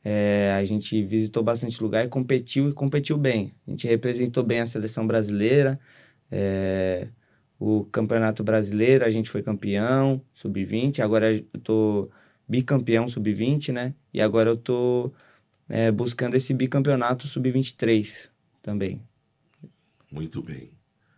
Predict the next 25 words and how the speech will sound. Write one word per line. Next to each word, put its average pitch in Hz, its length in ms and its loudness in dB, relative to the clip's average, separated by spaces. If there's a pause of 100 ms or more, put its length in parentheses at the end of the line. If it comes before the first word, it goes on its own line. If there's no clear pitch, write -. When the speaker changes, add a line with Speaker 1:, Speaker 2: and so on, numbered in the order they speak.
(460)
Speaker 2:
E 67 60 -14
com 69 200 -12
fé 82 220 -4
em 80 60 -2
Deus, 78 320 -2
pelo 78 200 -4
menos 87 200 -6
aqui, 87 320 -6
nós 87 200 -6
vamos 85 220 -8
todos 95 340 -8
torcer 87 360 -6
pra 82 120 -8
você. 82 480 -8 (1500)
Ficaremos 131 640 2
horas 117 340 8
aqui 95 220 -4
batendo 87 420 -4
papo 98 540 -2
e 104 80 -8
com 101 180 -2
certeza 95 420 -2
vamos 90 260 -6
falar 90 300 -4
mais, 82 540 -6